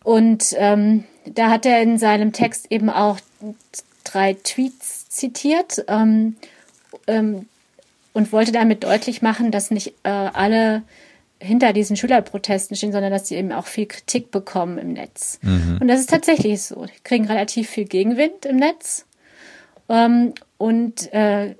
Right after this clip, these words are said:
Speaker 1: kurioserweise, ähm, sind aber zwei von seinen drei zitierten Tweets stammten von Accounts, die gar nicht echt waren. <laughs> Zumindest haben wir den starken Verdacht, dass das keine echten
Speaker 2: Mhm.
Speaker 1: Accounts waren.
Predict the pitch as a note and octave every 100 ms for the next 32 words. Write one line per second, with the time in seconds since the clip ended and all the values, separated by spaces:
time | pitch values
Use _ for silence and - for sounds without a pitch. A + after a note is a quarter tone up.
0 | - C4 B3 A3 C4 C#4 A3+ F3 E3+ F#3
1 | - D#4+ G#4+ _ - G#3+ A3 A3 A3 -
2 | A#3 A#3 - G3 G#3 G#3 - G3 G#3+ B3+
3 | A#3 A3 G#3 G#3+ G#3+ _ _ - - G3
4 | G3+ G#3 - _ _ - - G3 F#3+ -
5 | G3+ G3+ F#3+ G3 - G#3 A#3+ - - -
6 | - - - - - G#3+ A3 A#3 B3 -
7 | G#3 G3 - F3+ G3+ A3+ - G#3+ G#3+ G#3
8 | F3 F3 G3+ - F#3+ - - E3 E3 F3+
9 | F3 _ - - F#3 - G#3+ F3 - -
10 | - - A#3 A3 A#3+ B3 A3+ G#3 A3 A3+
11 | A3+ A3+ - - _ _ - G3+ G#3+ -
12 | A#3 A3+ G3+ G3 A#3+ - F3+ - E3+ -
13 | - - F#3+ F#3+ F3+ F3 - - G2+ F2+
14 | F2+ F#2 - -